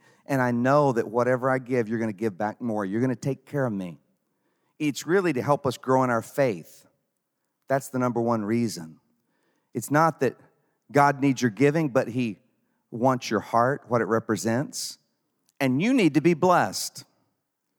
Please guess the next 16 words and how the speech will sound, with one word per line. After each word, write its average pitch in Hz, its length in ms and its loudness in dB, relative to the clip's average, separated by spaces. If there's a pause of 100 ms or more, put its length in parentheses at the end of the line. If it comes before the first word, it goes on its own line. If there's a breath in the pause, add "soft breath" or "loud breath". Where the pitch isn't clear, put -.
(680)
That's 147 240 0
what 117 100 2
it's - 120 -6
all 98 160 0
about. 101 560 -4 (280)
There 143 140 4
is 131 100 0
a 117 40 -4
practical 151 500 0
reason, 113 500 0
and 123 160 -4
that 123 120 2
is 117 100 -2
our 131 160 2
church, 139 560 0
like 120 180 2